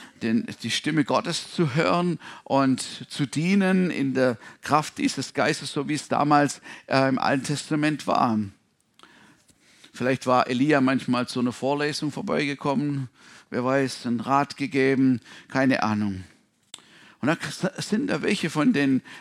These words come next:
Prophetenschülern zu Elisa gekommen und gesagt, „Hast du erkannt, dass der Herr heute deinen Herrn über deinen Kopf hinweg nehmen wird?“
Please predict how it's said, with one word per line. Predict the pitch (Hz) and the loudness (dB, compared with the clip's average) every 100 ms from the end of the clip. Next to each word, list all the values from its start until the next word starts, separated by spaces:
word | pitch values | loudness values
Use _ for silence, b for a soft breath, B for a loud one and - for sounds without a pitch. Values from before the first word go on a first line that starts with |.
| - | -18
Prophetenschülern | - 127 - 160 202 165 - 160 170 160 | -6 -4 0 0 0 -2 -2 -4 0 0
zu | 131 - 190 214 160 | -2 -2 0 2 0
Elisa | - 123 165 196 - 139 | 0 0 0 0 -2 -4
gekommen | 120 - 165 180 180 151 B B | -4 -6 -4 0 -2 -4 B B
und | 135 | -2
gesagt, | 131 131 135 - - | -2 0 0 -2 -4
„Hast | 151 - - | -6 -6 -8
du | 180 196 | -2 -2
erkannt, | - 123 - - - 123 170 190 - B B B B | 0 -2 -2 -6 0 0 2 -2 -4 B B B B
dass | 127 139 - | 0 0 0
der | 120 110 | -2 0
Herr | 147 143 | 0 0
heute | 123 185 - 147 131 - B - | 0 -2 0 0 -2 -4 B 0
deinen | 139 185 185 | 2 2 0
Herrn | 135 131 - - - | 0 -2 0 -2 -2
über | 208 269 - | 0 0 -2
deinen | - - 214 247 190 143 | -6 -2 0 0 0 -2
Kopf | - 208 - - | -4 -6 -6 -6
hinweg | 143 123 151 - - B B B B B | -2 0 -2 -4 -16 B B B B B
nehmen | 143 175 196 208 214 | 4 4 4 2 0
wird?“ | 120 - - - | -4 -6 -10 -14